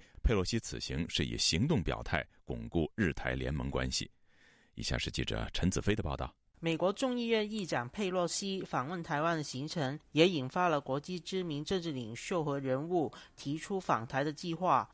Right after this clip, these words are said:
Speaker 2: 除了早前有媒体报道，美国前国务卿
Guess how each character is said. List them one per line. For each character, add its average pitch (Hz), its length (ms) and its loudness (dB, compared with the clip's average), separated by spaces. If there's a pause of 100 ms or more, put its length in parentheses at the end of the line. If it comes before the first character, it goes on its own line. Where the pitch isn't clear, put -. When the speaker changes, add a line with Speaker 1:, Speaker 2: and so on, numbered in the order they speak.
Speaker 2:
除 - 140 -6
了 208 140 2
早 143 200 4
前 151 240 -4
有 156 160 -2
媒 135 160 -2
体 151 160 -6
报 156 300 4
道， 127 300 4 (100)
美 147 140 -2
国 165 180 0
前 160 320 -2
国 143 180 -4
务 185 220 -2
卿 190 320 -4